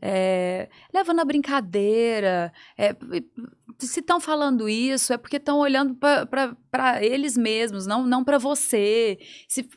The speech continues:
a, se alguém fala alguma coisa que te faz mal, a pessoa tá falando dela, não de você.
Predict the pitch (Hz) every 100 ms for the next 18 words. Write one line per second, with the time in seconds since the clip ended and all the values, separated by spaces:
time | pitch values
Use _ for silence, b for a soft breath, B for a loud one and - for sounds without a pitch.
0 | - 247 262 - 302 294 302 277 269 247
1 | 233 233 220 214 214 - - 233 214 185
2 | 190 202 214 220 226 - 247 254 247 254
3 | 254 202 208 220 214 208 247 247 247 269
4 | - 233 220 220